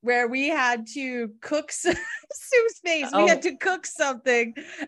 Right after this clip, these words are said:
Speaker 1: and
Speaker 2: I
Speaker 1: talk
Speaker 2: know.
Speaker 1: to camera. I think it was, what, ten mi-, was it ten minutes long we had to do it for? I don't remember. It
Speaker 2: Well,
Speaker 1: was
Speaker 2: I couldn't even get it down to ten. I'm so verbose. I think mine was, like,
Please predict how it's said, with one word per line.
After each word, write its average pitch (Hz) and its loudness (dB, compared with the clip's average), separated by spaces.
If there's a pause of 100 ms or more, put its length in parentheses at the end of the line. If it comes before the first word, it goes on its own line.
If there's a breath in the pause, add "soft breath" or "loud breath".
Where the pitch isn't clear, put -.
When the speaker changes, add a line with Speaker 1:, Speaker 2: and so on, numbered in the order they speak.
Speaker 1:
and 262 -2
Speaker 2:
I - -4
Speaker 1:
talk 277 4
Speaker 2:
know. 202 -8
Speaker 1:
to 359 -2
camera. 254 -2
I 220 -4
think 240 -8
it 269 -10
was, 226 -10
what, 214 -4
ten 208 -6
mi-, 220 -10
was 202 -6
it 190 -12
ten 196 -6
minutes 240 -8
long 262 -2
we 269 -4
had 254 -2
to 240 -16
do 277 -6
it 262 -14
for? 277 -4
I 196 -4
don't 214 -6
remember. 180 -6
It 240 6
Speaker 2:
Well, 247 4
Speaker 1:
was 240 -4
Speaker 2:
I 247 2
couldn't 302 -8
even 262 -10
get 233 -4
it 220 -6
down 226 -6
to 240 -18
ten. 185 -14
I'm 175 -16
so 202 -12
verbose. 175 -10
I 185 -12
think 196 -18
mine 185 -10
was, 180 -16
like, 175 -14